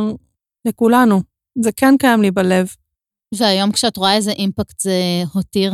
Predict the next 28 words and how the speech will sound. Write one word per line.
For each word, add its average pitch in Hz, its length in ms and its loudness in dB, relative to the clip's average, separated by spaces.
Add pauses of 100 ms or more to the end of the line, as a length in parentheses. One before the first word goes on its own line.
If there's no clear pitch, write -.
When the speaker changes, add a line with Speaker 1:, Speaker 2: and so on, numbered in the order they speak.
(160)
Speaker 2:
מה 196 100 -2
זה 220 100 -4
עושה 185 300 -4
לך? 190 360 -6 (580)
Speaker 1:
זה 233 140 4
לא 285 180 6
מרגש 226 460 2
אותי, 226 380 -2 (280)
אה, 202 360 -2
בהיבט 202 320 0
של, 196 140 0
"וואו, 202 220 0
מה 208 180 0
אני 226 200 2
עשיתי?" 208 560 -4 (680)
דווקא, 262 300 2 (580)
אה, 208 300 0 (200)
מה 233 220 0
שמרגש 240 580 2
אותי 247 220 -2
זה 190 100 -2 (100)
כמה 262 220 2 (100)
פשוט - 520 -2 (800)
זה 214 400 2
לעשות 208 520 0
את 233 120 -6
הדברים 202 420 -2
האלה. 202 320 -2